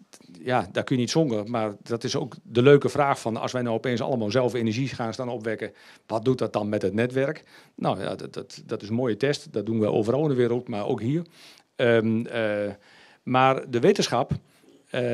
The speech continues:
T N O, eh, ehm, eh, Entrance en alle, eh, onderwijsinstituten en bedrijven die daar weer achter zitten, die, dat is ook onmisbaar. Want wi-,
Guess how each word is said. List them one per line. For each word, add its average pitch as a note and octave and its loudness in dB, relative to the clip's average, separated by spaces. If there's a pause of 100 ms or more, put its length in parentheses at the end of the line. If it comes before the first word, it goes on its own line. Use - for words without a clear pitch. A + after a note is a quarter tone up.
(420)
T - -10
N C3 2
O, D#3+ 4
eh, A2+ -6
ehm, A2 -6
eh, G#2+ -8
Entrance B2+ 0
en A2+ -6
alle, A2 -2
eh, G#2+ -8
onderwijsinstituten A#2 -2
en G#2 -6
bedrijven G#2+ 0
die G#2 2
daar A#2+ 4
weer C#3+ -2
achter B2+ -2
zitten, G#2+ 0 (340)
die, - -4
dat C#3+ -4
is B2+ -6
ook F#3 -6
onmisbaar. D3+ 2
Want A#2+ -6 (120)
wi-, B2+ -6